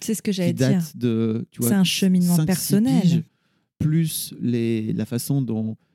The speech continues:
Speaker 2: mes filles, mon ex, euh, notre divorce, et cetera. Tout ça s'est mis en place à un moment donné où t'as un puzzle qui prend forme de plus en plus. Et c'est marrant parce que vraiment, ces derniers mois, j'avais vraiment l'impression que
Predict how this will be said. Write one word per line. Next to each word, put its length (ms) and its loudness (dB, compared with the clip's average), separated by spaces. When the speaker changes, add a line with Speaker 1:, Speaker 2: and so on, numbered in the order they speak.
Speaker 2:
mes 140 -2
filles, 480 -2
mon 280 -2
ex, 400 -2
euh, 160 -4
notre 180 -4
divorce, 580 -4
et 60 -6
cetera. 420 -4
Tout 120 -8
ça 180 -2
s'est 140 -6
mis 140 -4
en 80 -2
place 280 -6
à 40 -6
un 20 -4
moment 260 -4
donné 340 -2
où 120 -2
t'as 160 -2
un 140 -2
puzzle 360 -2
qui 140 -20
prend 340 -2
forme 420 -2
de 80 -2
plus 240 -2
en 80 0
plus. 320 -4
Et 40 -12
c'est 120 -6
marrant 220 0
parce 140 -6
que 80 -8
vraiment, 260 -2
ces 140 -6
derniers 300 -2
mois, 140 0
j'avais 180 -2
vraiment 180 -2
l'impression 360 -4
que 180 -2